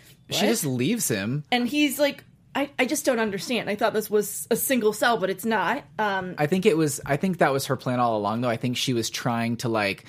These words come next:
Speaker 1: be like, "Well, I'm gonna go get someone. Don't go anywhere," hoping that he would because she secretly wanted to be on his team, right?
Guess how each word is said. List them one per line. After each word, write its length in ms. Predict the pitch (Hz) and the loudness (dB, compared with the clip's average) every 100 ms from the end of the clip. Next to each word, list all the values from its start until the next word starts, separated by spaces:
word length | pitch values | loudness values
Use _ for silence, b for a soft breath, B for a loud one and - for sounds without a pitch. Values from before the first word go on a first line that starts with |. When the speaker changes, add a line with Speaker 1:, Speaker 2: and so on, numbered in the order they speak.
| B - | B 0
Speaker 1:
be 80 | 139 | 2
like, 140 | 123 | 4
"Well, 80 | 131 | 4
I'm 80 | 160 | 4
gonna 100 | 170 | 6
go 120 | 143 | 6
get 180 | 135 - | 4 2
someone. 380 | - 120 113 117 | 0 0 0 2
Don't 180 | 143 | 2
go 160 | 135 131 | 2 0
anywhere," 480 | 123 113 107 101 104 B - | 0 0 2 0 -2 B 0
hoping 320 | 180 185 170 | 2 4 0
that 40 | |
he 200 | 135 143 | 0 -2
would 280 | 127 123 151 | 2 2 2
because 380 | 151 143 127 - _ | 2 0 -2 -6 _
she 260 | - - 147 | -8 -4 -2
secretly 420 | - 151 - 123 | -2 -4 -2 -4
wanted 280 | 123 123 113 | -2 -2 -2
to 60 | 117 | -4
be 140 | 107 | -2
on 160 | 101 107 | 0 0
his 180 | 104 | -2
team, 400 | - - 151 87 - | -2 0 0 -2 -2
right? 340 | 107 117 151 | 0 0 -2